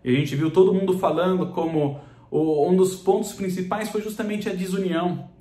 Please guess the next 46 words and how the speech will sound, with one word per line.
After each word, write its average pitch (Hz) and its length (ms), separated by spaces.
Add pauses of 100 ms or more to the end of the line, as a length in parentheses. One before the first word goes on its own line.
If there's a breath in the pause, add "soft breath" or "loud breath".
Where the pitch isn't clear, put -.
(160)
Foi 135 80
justamente 170 560
a 160 40
desunião 156 540
do 180 100
povo, 175 200
justamente 180 400
aconteceu 175 380
isso 165 100
aqui 170 160
em - 40
Sfirat 160 340
HaOmer, 156 380
onde 143 160
é 143 80
o 143 180 (160 loud breath)
momento 160 320
de, 139 320
da 139 80
desunião 143 420
dos 147 140
alunos 156 320
do 165 80
Rabi 151 200
Akiva. 139 520 (300 loud breath)
Então, 160 100
óbvio 190 240
que 208 60
alguma 208 260
mensagem 214 800
isso 185 140
daqui 180 220
tem 151 180
pra 143 160
gente, 120 320
que 143 80
a - 20
gente 156 120
tem 185 100
que 180 60
se - 60
fortificar 180 300
muito 185 220
mais 180 240
na 180 60
união. 180 540